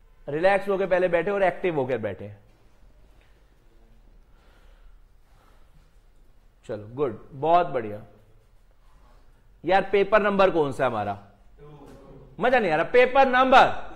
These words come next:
अच्छा paper number two का नाम क्या है? Corporate and other law। यार एक बात बताओ, लॉ हमें पढ़ने के लिए कह रहे हैं,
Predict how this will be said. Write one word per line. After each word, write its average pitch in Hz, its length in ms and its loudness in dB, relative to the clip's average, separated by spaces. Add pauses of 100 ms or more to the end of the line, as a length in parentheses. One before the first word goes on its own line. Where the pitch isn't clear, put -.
(1080)
अच्छा 160 160 0
paper 226 300 2
number 233 220 0
two 226 160 -2
का 220 140 2
नाम 185 300 2
क्या 139 120 -4
है? 110 140 -10 (400)
Corporate 208 680 6
and 214 440 0
other 190 340 8
law। 113 200 -2 (1200)
यार 196 340 -2 (400)
एक 185 160 -12
बात 156 220 4
बताओ, 131 440 -6 (520)
लॉ 135 420 0
हमें 208 280 -4
पढ़ने 160 360 -4
के 160 80 -10
लिए 160 140 -2
कह 123 220 -4
रहे 117 160 -6
हैं, 160 440 -12